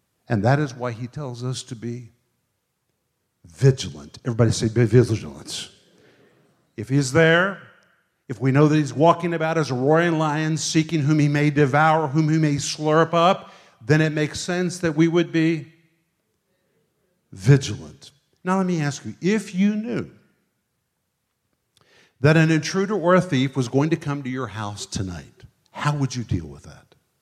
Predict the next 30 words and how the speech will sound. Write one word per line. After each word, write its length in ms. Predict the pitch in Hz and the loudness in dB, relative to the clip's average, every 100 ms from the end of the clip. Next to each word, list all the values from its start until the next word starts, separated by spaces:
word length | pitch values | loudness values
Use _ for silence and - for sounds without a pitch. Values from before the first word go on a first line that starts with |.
| _ _ _ _ _ _ _ - - - | _ _ _ _ _ _ _ -20 -14 0
Would 140 | 196 | 2
you 100 | 185 | 2
say, 180 | 165 190 | 2 0
"Well, 360 | 180 220 220 196 | 0 4 4 4
we'll 140 | 156 | 0
deal 220 | 143 160 | 2 2
with 160 | 160 160 | 2 0
it 80 | 151 | -8
and 100 | 135 | -6
see 160 | 151 | -6
if 80 | 147 | -4
it 80 | 151 | -4
happens. 600 | 127 135 135 139 139 135 | -2 -4 -6 -12 -12 -12
If 100 | 156 | -4
it 80 | 185 | 2
happens, 500 | 156 151 151 156 131 | 4 2 0 -6 -4
then 160 | 156 | -2
we'll 140 | 160 160 | 0 -2
deal 240 | 147 147 | -2 -2
with 180 | 147 143 | -2 -4
it. 200 | 151 143 _ - | -6 -8 _ -4
Then 180 | 185 | 0
we'll 80 | 180 | 2
call 300 | 180 151 165 | 2 2 2
the 80 | 170 | 0
police." 520 | - 151 147 147 143 - _ _ | -6 -4 -2 -4 -6 -14 _ _
Or 240 | - 180 190 | 2 4 6
would 280 | 160 170 143 | 6 6 6
you 200 | 160 160 | 2 4
be 520 | 151 151 151 143 131 | 6 6 4 0 -8